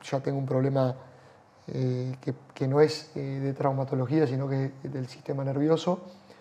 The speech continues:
Los nervios de la planta del pie se vieron afectados, entonces no tengo sensibilidad, a su vez me duele adentro, entonces es una, algo muy difícil de explicar porque no son muchos los casos que hay,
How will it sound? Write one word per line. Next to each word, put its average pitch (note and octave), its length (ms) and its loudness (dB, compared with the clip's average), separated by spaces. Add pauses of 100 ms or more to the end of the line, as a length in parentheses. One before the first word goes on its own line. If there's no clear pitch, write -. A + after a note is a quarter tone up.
(280)
Los B2+ 120 0
nervios C#3+ 340 6
de C3+ 40 2
la C3+ 80 0
planta C#3 300 2
del C3 80 0
pie C#3+ 360 6 (400)
se - 160 2
vieron C#3+ 240 6
afectados, D3 480 6
entonces C#3+ 300 -2
no C#3+ 120 -4
tengo C#3+ 200 -2
sensibilidad, C#3+ 800 4 (420)
a - 80 -2
su D3+ 140 -2
vez D3+ 100 6
me C#3+ 140 0
duele D3+ 400 6
adentro, D#3+ 400 4
entonces D#3 320 2
es D3+ 100 2
una, D3 340 -2
algo D3+ 220 2
muy D#3+ 160 0
difícil D#3 320 0
de C#3+ 100 4
explicar D3 280 4
porque D#3+ 180 2
no C#3+ 120 -2
son C#3+ 260 -2 (400)
muchos C#3+ 300 4
los B2+ 100 0
casos C#3 380 -2
que C3+ 180 -2
hay, C3+ 180 2